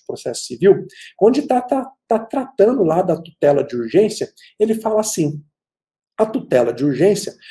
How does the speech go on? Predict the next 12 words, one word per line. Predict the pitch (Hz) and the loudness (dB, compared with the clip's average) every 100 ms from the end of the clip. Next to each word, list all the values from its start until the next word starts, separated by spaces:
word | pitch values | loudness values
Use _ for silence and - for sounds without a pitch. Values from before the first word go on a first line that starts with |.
| - _ | -20 _
pode | 214 220 208 | 2 2 2
ser | - 170 - | 0 -2 -2
concedida | 147 - 135 - - 120 120 | -4 -4 -6 -8 -14 -6 -2
liminarmente, | 123 135 220 240 156 131 120 123 131 135 220 - - _ _ | 2 2 2 0 0 -2 -4 -4 0 0 0 -4 -14 _ _
ou | 165 | 0
seja, | 170 165 131 - | 0 2 0 0
sem | - 220 226 | -4 -2 0
o | 202 | 0
juiz | 165 175 170 | 2 0 2
tomar | 202 165 185 | 0 0 -2
atitude | - - - 175 170 | -4 -8 -6 -4 -2
nenhum, | 147 165 233 | -2 -2 -4